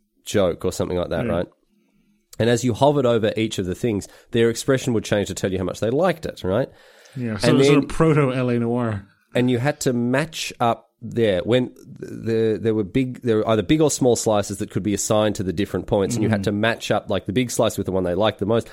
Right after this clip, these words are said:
Speaker 1: But sometimes the way that was configured, you couldn't always match it up perfectly, so you just had to
Speaker 2: Yeah.
Speaker 1: kind of do the way, the, the best you could. It was a really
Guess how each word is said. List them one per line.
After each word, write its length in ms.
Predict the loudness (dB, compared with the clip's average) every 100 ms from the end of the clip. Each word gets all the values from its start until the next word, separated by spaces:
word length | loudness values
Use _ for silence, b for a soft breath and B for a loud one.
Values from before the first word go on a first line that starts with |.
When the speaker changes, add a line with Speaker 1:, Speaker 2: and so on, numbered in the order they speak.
| B
Speaker 1:
But 100 | -2
sometimes 380 | 0 2 2 0
the 60 |
way 120 | 2 0
that 60 |
was 120 | 0
configured, 360 | -4 -2 -2 -2
you 80 | -2
couldn't 220 | 0 2
always 160 | 2 0
match 180 | -2
it 40 | -4
up 120 | -4
perfectly, 400 | -2 0 0 -2
so 120 | -2
you 40 | -4
just 100 | -2
had 120 | -2
to 40 |
Speaker 2:
Yeah. 40 | 0
Speaker 1:
kind 80 | 0
of 40 |
do 100 | -2
the 80 | -2
way, 160 | -2 0
the, 160 | -2
the 120 | -2
best 200 | -2 -4
you 60 | -2
could. 200 | 0 -2 B B B B
It 60 |
was 120 | 2
a 60 | 2
really 420 | 0 0 0 -2